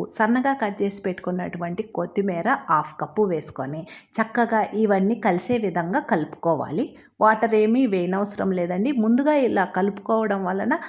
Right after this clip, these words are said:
మనము ఎగ్గు పగలగొట్టి వేసినప్పుడు చక్కగా కలుస్తుంది ఉప్పు, కారం అనేది. ఇలా కలుపుకున్న తరువాత ఒక్కొక్క కోడిగుడ్డును పగలగొట్టి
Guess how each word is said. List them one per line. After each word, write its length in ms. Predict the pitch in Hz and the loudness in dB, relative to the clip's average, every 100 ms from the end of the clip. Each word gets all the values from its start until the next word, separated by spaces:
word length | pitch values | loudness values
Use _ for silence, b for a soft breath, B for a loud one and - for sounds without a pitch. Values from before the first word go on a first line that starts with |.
| B B | B B
మనము 300 | 196 208 208 208 | 0 2 2 2
ఎగ్గు 320 | 196 185 208 233 196 | 2 0 2 2 2
పగలగొట్టి 540 | 190 180 190 196 196 180 | 0 0 0 0 -2 -4
వేసినప్పుడు 540 | 170 160 185 175 247 | -4 -4 -6 -2 -4
చక్కగా 500 | 277 202 - 165 220 | -2 -6 -6 -4 -4
కలుస్తుంది 640 | 233 156 165 - 170 156 226 | -2 -4 -4 -6 -6 -2 -2
ఉప్పు, 300 | 190 165 175 | -2 -4 -8
కారం 340 | 170 147 131 135 | -6 -8 -8 -8
అనేది. 340 | 135 131 247 311 - _ _ _ _ _ _ _ _ _ | -8 -4 -4 -4 -12 _ _ _ _ _ _ _ _ _
ఇలా 240 | 254 285 277 | -6 -4 -4
కలుపుకున్న 560 | 240 190 - 269 294 277 | -6 -8 -8 -6 -4 -4
తరువాత 540 | 220 196 196 175 180 175 196 | -6 -6 -6 -8 -8 -8 -8
ఒక్కొక్క 340 | 190 240 240 226 | -10 -8 -6 -6
కోడిగుడ్డును 600 | 214 214 220 220 190 233 | -6 -6 -6 -6 -6 -6
పగలగొట్టి 640 | 233 180 190 190 180 285 | -6 -6 -6 -8 -8 -10